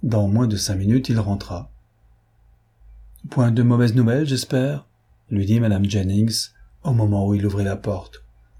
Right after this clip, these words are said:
Non, madame, aucune. Je vous remercie de votre intérêt. » « Très vif, en vérité.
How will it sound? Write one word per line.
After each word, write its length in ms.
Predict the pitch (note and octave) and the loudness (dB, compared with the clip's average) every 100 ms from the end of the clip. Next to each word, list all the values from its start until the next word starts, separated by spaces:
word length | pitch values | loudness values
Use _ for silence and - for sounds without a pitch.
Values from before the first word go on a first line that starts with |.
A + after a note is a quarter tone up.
| - - - | -20 -14 -2
Non, 220 | D3+ B2+ | 2 4
madame, 300 | G#2 G2+ G2 | 2 0 0
aucune. 480 | A2+ - A2 G2 F2+ _ _ _ - | -2 0 2 2 -2 _ _ _ -4
Je 120 | D3 | -2
vous 100 | B2+ | 0
remercie 360 | B2 A2+ - G#2+ | 0 0 -2 -2
de 100 | G2 | -2
votre 240 | G2 - | -4 -4
intérêt. » « 520 | G2 G2+ F#2+ G2 - _ _ _ _ _ _ _ _ | -4 -2 -2 -6 -8 _ _ _ _ _ _ _ _
Très 160 | - G#2+ | -6 -4
vif, 320 | G2 C#3 D#3+ | -2 -2 -2
en 80 | D3 | -2
vérité. 600 | C#3+ C3 B2+ C3 B2 C#3 | 0 0 0 -2 -4 -4